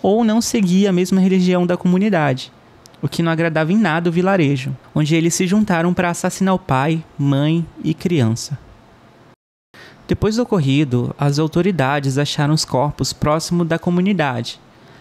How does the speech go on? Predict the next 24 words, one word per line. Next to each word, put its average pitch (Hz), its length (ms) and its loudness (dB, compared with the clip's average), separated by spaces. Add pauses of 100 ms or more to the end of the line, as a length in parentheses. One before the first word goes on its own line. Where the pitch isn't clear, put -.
(160)
mas 151 240 0
não 175 160 0
encontraram 196 600 0
os 170 80 -2
moradores, 170 720 -2 (240)
que 123 320 -2
nessa 135 260 -2
altura 156 360 0
já 151 120 0
teriam 151 320 0
fugido 151 400 0
pra 160 160 -2
América, 147 480 0
que - 240 -6
no 190 140 2
final 180 400 0
acabaram 170 480 0
se - 140 -6
estabelecendo 190 760 0
por 175 200 0
aqui 175 240 -2
em 175 100 2
Tall 190 220 0
Trees 139 480 -2